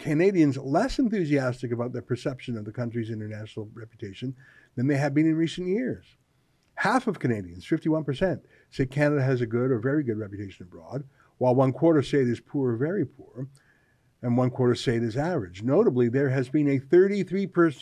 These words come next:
point drop since twenty eighteen in the proportion offering a positive view." That's incredible. I remember when Canadians were amongst the best loved people in the world. In fact, some Americans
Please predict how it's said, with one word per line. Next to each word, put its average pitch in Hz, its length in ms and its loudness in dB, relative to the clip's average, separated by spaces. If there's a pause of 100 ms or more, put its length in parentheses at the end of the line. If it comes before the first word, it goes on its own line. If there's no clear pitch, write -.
(100)
point 180 320 2
drop 170 400 2
since 233 400 0
twenty 123 320 -2
eighteen 98 480 -14 (480)
in 131 160 2
the 131 80 2
proportion 135 480 0
offering 113 400 -6
a 110 40 -8
positive 98 540 -20
view." 104 160 -18 (240)
That's 120 200 -12
incredible. - 420 -20 (1160)
I 175 80 2
remember 165 280 4
when 139 220 4
Canadians 139 520 2
were 127 100 2
amongst 127 300 0
the 120 60 -2
best 123 380 -2
loved 117 240 -4
people 120 360 -8
in 123 200 -6
the 107 80 -6
world. 107 360 -2 (360)
In 131 60 -2
fact, 147 220 0
some 180 180 4
Americans 143 720 2